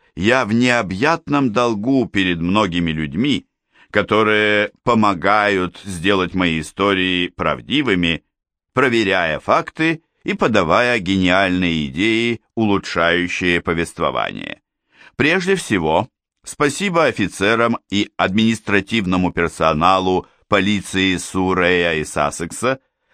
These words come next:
столичной полиции и полиции Лондонского Сити,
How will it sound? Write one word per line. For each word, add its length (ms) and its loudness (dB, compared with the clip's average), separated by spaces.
столичной 680 -2
полиции 680 0
и 180 -2
полиции 680 0
Лондонского 840 0
Сити, 580 -10